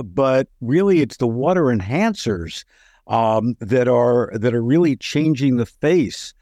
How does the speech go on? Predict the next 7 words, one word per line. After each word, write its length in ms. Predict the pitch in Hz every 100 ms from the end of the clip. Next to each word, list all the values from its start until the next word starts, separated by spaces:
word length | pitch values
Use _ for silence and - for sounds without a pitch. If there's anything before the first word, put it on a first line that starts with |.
| _ _ -
of 200 | 117 113
how 300 | 101 123 151
people 400 | - 160 156 135
are 100 | 135
drinking 560 | 101 131 139 143 127 117
water. 420 | 127 190 131 80
So 380 | - 127 117